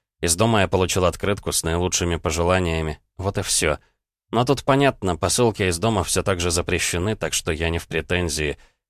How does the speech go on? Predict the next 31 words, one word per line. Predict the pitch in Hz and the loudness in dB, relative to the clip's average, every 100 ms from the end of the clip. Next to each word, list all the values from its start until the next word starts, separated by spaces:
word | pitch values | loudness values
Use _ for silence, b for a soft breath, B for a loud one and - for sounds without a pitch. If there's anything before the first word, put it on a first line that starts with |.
| _ - | _ -2
Крестный | 123 135 147 139 | 0 2 2 2
же | 131 | 4
вообще | 123 - - 135 | 2 2 0 0
заявил, | 110 110 101 131 123 | 2 2 2 2 0
что | - 104 | -2 -2
не | 101 | -2
считает | - - 127 117 98 | -2 -4 -2 -2 -2
день | 87 98 98 | 0 0 2
рождения | 95 87 104 113 107 | 0 0 -2 0 -2
каким-то | 98 98 104 98 98 | -2 -2 -2 -2 0
важным | 104 90 95 92 80 | 0 2 0 0 -2
днем | 85 107 107 | -2 -2 -2
для | 85 87 | -2 0
самого | 95 92 90 95 | 0 0 0 0
именинника. | 92 95 95 90 82 82 - _ _ _ - | 0 0 0 -2 -2 -6 -10 _ _ _ 0
Мол, | 131 | 2
в | 135 | 2
этот | 135 123 | 2 0
день | 101 131 139 | 0 0 0
следует | 120 120 127 127 | 0 0 0 0
поздравлять | 120 101 113 113 113 | -2 0 2 2 0
женщину, | 92 107 117 - 120 117 | 0 0 0 0 0 0
которая | 110 110 104 | -2 0 0
произвела | 98 101 95 90 95 104 | 0 0 0 2 2 2
меня | 98 98 | 0 0
на | 90 | 0
свет, | - 95 107 98 | 0 0 -2 0
а | |
не | 85 | 0
меня | 82 82 80 | 0 0 0
самого. | - 82 82 80 78 | 0 2 2 2 0